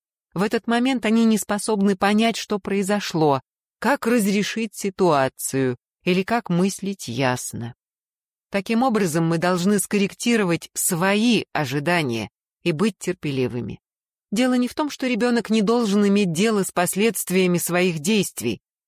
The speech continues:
а в том, что в состоянии зоны затопления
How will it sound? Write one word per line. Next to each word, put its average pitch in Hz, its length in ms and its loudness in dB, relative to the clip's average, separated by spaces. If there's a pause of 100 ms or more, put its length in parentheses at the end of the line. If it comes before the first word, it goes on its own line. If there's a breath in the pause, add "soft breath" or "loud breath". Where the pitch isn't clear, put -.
а 156 120 -2
в - 60 -6
том, 220 220 0
что - 200 -4
в - 80 -10
состоянии 180 920 0
зоны 156 340 2
затопления 156 800 0